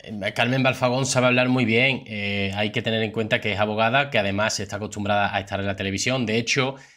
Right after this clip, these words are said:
ella no lleva, eh, o sea, estamos viendo, eh, dos horas y veintiséis minutos de Mañanero. Ella lleva desde que comienza el programa ahí hablando de otros temas.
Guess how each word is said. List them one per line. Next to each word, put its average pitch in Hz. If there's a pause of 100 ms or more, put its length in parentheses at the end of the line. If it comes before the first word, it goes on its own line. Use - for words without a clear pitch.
(200)
ella 123
no 123
lleva, 117 (120)
eh, 107
o 101
sea, 104
estamos 117
viendo, 120 (300)
eh, 110
dos 110
horas 123
y 117
veintiséis 113
minutos 117
de 113
Mañanero. 113 (280)
Ella 117
lleva 123
desde 120
que 110
comienza 113
el 120
programa 117
ahí 117
hablando 117
de 113
otros 117
temas. 117